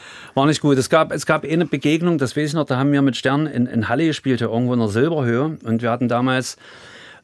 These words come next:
äh, äh, so einen Kreis auch von Leuten, also so diese Blues- und Folk-Szene, wo wir uns, äh, damals so in dieser neu gebauten, äh, Neubau-Dings da immer getroffen haben. Und ein paar von denen kamen dann auch zum, zum Konzert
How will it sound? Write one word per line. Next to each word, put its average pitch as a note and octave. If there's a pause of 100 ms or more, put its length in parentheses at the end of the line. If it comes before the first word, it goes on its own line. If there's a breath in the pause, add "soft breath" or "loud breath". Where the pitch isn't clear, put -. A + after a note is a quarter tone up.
äh, A#2
äh, G#2+
so A2+
einen A2+
Kreis B2+
auch C3+
von C3
Leuten, C3
also A2+
so A2
diese A2
Blues- B2
und A#2
Folk-Szene, A#2+
wo A2
wir A2+
uns, A2
äh, G#2+
damals G#2+
so A2+
in A2
dieser G#2+
neu G#2+
gebauten, A#2+
äh, - (140)
Neubau-Dings A#2+
da A#2+
immer A#2+
getroffen C3
haben. C#3 (800 loud breath)
Und C3
ein A2+
paar B2+
von D#3+
denen C3+
kamen C3
dann C#3+
auch C3+
zum, C3 (160)
zum B2
Konzert A#2+